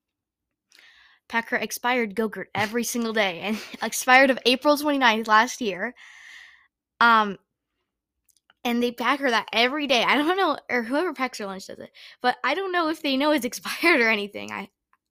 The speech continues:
I don't think they do. Anyways, so she never eats it, right?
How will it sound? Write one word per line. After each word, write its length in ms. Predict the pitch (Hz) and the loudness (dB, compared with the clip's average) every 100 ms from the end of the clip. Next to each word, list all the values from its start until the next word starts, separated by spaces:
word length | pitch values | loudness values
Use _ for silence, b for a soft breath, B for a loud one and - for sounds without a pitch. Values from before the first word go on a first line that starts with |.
| _ | _
I 100 | 185 | -14
don't 140 | 180 | -12
think 160 | - 226 | -12 -12
they 140 | 196 | -12
do. 160 | - 196 B 262 B B | -12 -14 B -20 B B
Anyways, 440 | 233 233 214 214 220 B B | -4 0 0 -2 -4 B B
so 220 | - 240 - | -6 -4 -4
she 180 | - 269 | -6 0
never 240 | 330 302 | 0 0
eats 260 | 240 220 - | -2 -6 -8
it, 80 | 175 | -10
right? 240 | 185 208 | -8 -8